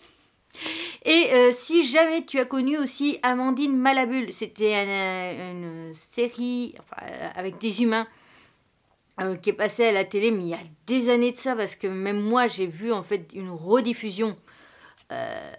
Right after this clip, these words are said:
un peu après, quelques années après. Et alors, il faut savoir aussi, je tiens à préciser qu'il y a des fois des animés comme, euh, Yu Yu Hakusho qui sont sortis il y a des années de ça. Et il y a une personne qui avait essayé de calculer mon âge à cause de cette info. Mais il faut savoir aussi qu'à l'époque,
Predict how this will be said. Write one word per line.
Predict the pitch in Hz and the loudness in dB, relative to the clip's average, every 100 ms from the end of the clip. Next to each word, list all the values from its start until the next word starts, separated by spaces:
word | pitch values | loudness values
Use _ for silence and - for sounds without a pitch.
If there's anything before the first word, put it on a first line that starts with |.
| - - - | -20 -20 -12
un | 190 | -10
peu | 190 | -8
après, | 170 240 - _ _ _ _ - - | -8 -10 -12 _ _ _ _ -20 -10
quelques | 190 190 175 | -6 -4 -6
années | 170 | -6
après. | 165 185 262 - - - - - | -6 -6 -6 -8 -18 -18 -18 -2
Et | 202 196 | 0 2
alors, | 202 185 180 | 0 -2 -4
il | 226 | -8
faut | 240 330 | -6 -6
savoir | 233 294 | -4 -6
aussi, | 254 - 302 | -6 -8 -12
je | - | -12
tiens | 269 269 | -8 -8
à | |
préciser | 175 165 - 160 262 | -6 -12 -12 -10 -10
qu'il | 175 | -8
y | 170 | -8
a | |
des | 175 | -8
fois | 175 269 | -6 -6
des | 185 170 | -4 -6
animés | 190 170 202 262 | -6 -4 -4 -6
comme, | 202 190 - 180 | -8 -10 -10 -10
euh, | 175 | -8
Yu | 165 190 | -8 -8
Yu | 254 | -6
Hakusho | 233 175 226 240 | -8 -8 -10 -10
qui | |
sont | 165 170 | -14 -16
sortis | - - 240 | -18 -12 -10
il | |
y | 175 | -10
a | 170 _ - | -16 _ -20
des | - 202 | -18 -12
années | 214 220 | -8 -8
de | |
ça. | - 220 - - - - - | -8 -10 -10 -18 -20 -20 -10
Et | |
il | 190 | -6
y | |
a | |
une | 202 | -6
personne | 208 202 294 269 | -6 -4 -4 -4
qui | |
avait | 220 196 196 | -4 -4 -4
essayé | 165 220 233 | -8 -10 -8
de | 208 | -6
calculer | 220 185 214 208 | -6 -6 -6 -4
mon | 202 190 | -4 -4
âge | 254 | -4
à | 208 | -6
cause | 208 180 | -8 -10
de | |
cette | 185 196 | -10 -8
info. | 202 - 214 | -8 -8 -8
Mais | 185 | -8
il | 180 | -10
faut | 240 | -10
savoir | 247 240 247 | -6 -4 -2
aussi | 247 320 320 | -2 -4 -4
qu'à | 220 | -2
l'époque, | 233 311 320 | 0 0 -2